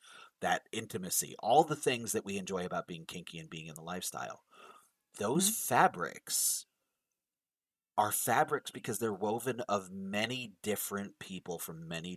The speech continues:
Speaker 1: different places and experiences.
Speaker 2: Mm-hmm.
Speaker 1: And the moment you go out in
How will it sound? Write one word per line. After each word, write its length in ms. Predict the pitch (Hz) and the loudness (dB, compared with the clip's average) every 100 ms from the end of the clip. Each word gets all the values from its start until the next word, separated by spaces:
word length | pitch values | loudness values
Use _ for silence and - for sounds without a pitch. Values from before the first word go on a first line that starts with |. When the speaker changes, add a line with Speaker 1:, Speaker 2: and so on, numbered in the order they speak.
| - | -8
Speaker 1:
different 340 | 85 - 82 | -10 -10 -12
places 540 | - 76 73 - 73 - | -12 -10 -6 -8 -8 -10
and 260 | 90 85 | -10 -10
experiences. 1200 | - - - - 78 76 71 - 50 - - - _ _ _ _ _ _ _ _ 220 | -10 -8 -8 -8 -8 -10 -10 -10 -12 -12 -12 -12 _ _ _ _ _ _ _ _ -4
Speaker 2:
Mm-hmm. 80 | 254 - _ _ | -4 -4 _ _
Speaker 1:
And 140 | 101 98 | -2 -2
the 100 | 87 | -2
moment 480 | 95 110 175 180 | 0 0 0 -4
you 140 | 113 127 | -6 -6
go 240 | 143 123 | -2 4
out 320 | 101 92 92 - | 6 4 2 -4
in 180 | 92 | -10